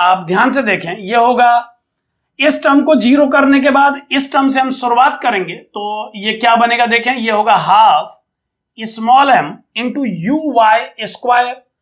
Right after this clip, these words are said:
और यू वाई स्क्वायर के रूप में अगर हम इस term का square लिखें थोड़ा सा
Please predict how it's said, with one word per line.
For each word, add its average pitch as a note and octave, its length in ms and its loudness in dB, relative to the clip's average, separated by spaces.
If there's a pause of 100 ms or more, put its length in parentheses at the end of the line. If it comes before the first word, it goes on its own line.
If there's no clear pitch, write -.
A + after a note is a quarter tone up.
(300)
और A3 140 2
यू A#3 240 0
वाई D4+ 280 4
स्क्वायर D4+ 380 -2
के D4+ 100 -8
रूप D4 240 -10
में D4 100 -4
अगर B3+ 240 0
हम C4 120 2
इस B3+ 180 -4
term C4 160 0
का B3+ 200 2
square C4 460 0
लिखें F#3 260 -6 (480)
थोड़ा C#4 260 2
सा C4+ 120 0